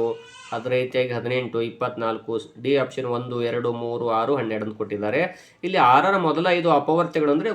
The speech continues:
ಗುಣಕಗಳು ಅಂತ ಅರ್ಥ, ಗುಣಿಸ್ತಾ ಹೋಗ್ಬೇಕು ಆರನ್ನ. So ಆರು ಒಂದ್ಲೆ ಆರು, ಆರು ಎರಡ್ಲೆ ಹನ್ನೆರಡು, ಆರು ಮೂರ್ಲೆ ಹದಿನೆಂಟು, ಆರು ನಾಲ್ಕಲೆ ಇಪ್ಪತ್ನಾಲ್ಕು, ಆರು ಐದ್ಲೆ ಮೂವತ್ತಿದೆಯಲ್ಲ, ಇದು, ಇದು ಸರಿಯಾದ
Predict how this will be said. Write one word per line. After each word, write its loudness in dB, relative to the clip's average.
ಗುಣಕಗಳು 0
ಅಂತ -4
ಅರ್ಥ, -8
ಗುಣಿಸ್ತಾ -2
ಹೋಗ್ಬೇಕು -2
ಆರನ್ನ. 0
So -2
ಆರು 6
ಒಂದ್ಲೆ 4
ಆರು, 2
ಆರು 2
ಎರಡ್ಲೆ -4
ಹನ್ನೆರಡು, -4
ಆರು -8
ಮೂರ್ಲೆ -4
ಹದಿನೆಂಟು, -4
ಆರು -2
ನಾಲ್ಕಲೆ -4
ಇಪ್ಪತ್ನಾಲ್ಕು, -6
ಆರು 0
ಐದ್ಲೆ -4
ಮೂವತ್ತಿದೆಯಲ್ಲ, -2
ಇದು, 0
ಇದು -2
ಸರಿಯಾದ 2